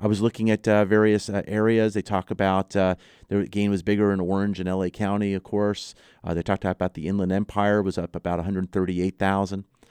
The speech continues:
Uh, we had, uh, two hundred thirty-eight thousand in, uh, let's look at Orange, and, uh,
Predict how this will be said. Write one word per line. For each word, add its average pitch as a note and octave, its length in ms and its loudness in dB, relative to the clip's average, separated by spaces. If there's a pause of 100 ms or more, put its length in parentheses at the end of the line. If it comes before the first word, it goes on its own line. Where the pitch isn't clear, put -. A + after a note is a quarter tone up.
(340)
Uh, E2 380 -2 (100)
we F#2 140 -4
had, F#2 340 0
uh, F2 300 2 (240)
two - 100 -4
hundred G2 300 0 (200)
thirty-eight G2 460 -2
thousand F#2+ 460 -2
in, F2+ 220 -4
uh, E2+ 240 -4
let's - 180 -16
look - 140 -8
at - 80 -20
Orange, G2 440 -2
and, E2+ 240 -8
uh, E2+ 280 -4